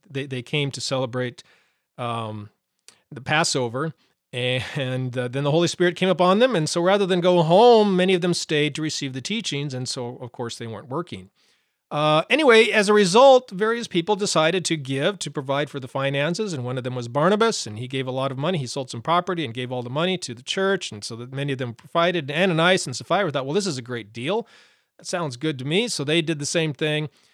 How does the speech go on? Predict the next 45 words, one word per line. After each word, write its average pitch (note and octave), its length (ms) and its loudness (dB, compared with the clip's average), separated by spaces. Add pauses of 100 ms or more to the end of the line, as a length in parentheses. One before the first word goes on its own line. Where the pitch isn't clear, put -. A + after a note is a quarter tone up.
(300)
Um, C#3+ 520 -4 (300)
and F3 280 -10
th-, F#3 140 -6
they F3 200 2
ended B3 220 0
up G3+ 80 0
getting G3 220 0
more G3 180 4
than F3+ 100 0
they D#3 120 0
thought, A#3 420 2
so F#3+ 460 2
they F3 120 -2
decided F3+ 380 -2
to D#3 60 -14
keep - 240 -8
the E3 120 0
extra E3 340 -2
and D3 120 -4
brought D3+ 220 -2
the C3+ 80 -6
rest C3+ 240 -4
to - 40 -20
Peter. G3 420 0 (420)
Peter D3 200 -6
said, C#3+ 200 -2
"Is C3 80 -6
this D#3 160 -4
everything?" G3 360 4
"Oh, F#3+ 120 4
yeah, G#3 180 2
yeah, G3 220 4
we D#3 120 0
gave D3 200 0
everything." G#3+ 480 4
And, D#3+ 80 2
of D3+ 120 -6
course, D3 240 -4
they C#3 100 -4
both C3 260 -6
ended A#2+ 220 -6
up A2 160 -10
dying. A#2 440 -2 (1700)
And D3+ 540 2
so D#3 640 2